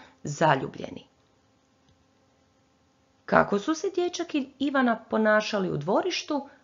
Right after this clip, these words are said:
a kako u učionici? Tako je, na dvorištu su privlačili pažnju jedno drugoga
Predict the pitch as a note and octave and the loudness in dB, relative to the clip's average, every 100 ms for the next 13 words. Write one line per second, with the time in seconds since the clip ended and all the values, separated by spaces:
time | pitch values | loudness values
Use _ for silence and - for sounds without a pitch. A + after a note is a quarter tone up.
0 | _ C#4 C#4 C#4 C4 B3+ - A#3 A3 - | _ 0 2 2 2 -2 -2 -2 -2 0
1 | G#3+ E3+ C#3 - - - A#3+ - - _ | 2 2 2 -4 -10 -4 -2 -4 -14 _
2 | _ _ _ _ _ _ _ _ _ _ | _ _ _ _ _ _ _ _ _ _
3 | _ _ _ _ - E3 - - E2+ - | _ _ _ _ 0 0 0 -6 -10 -12
4 | - _ _ _ E3 D#3+ D3 F3+ E4+ G4 | -16 _ _ _ 0 2 2 0 0 0
5 | - A#3 - F3+ E3 E3 E3 G3 - F#3+ | -2 -4 -4 -4 -4 0 2 2 0 -2
6 | D#3 - D#3+ D3+ D3 C3+ C3+ C3+ D3 D3+ | -4 0 4 4 2 -4 -2 -4 -6 -10
7 | - - D#3 D#3 B3 | -8 -6 -4 -2 -2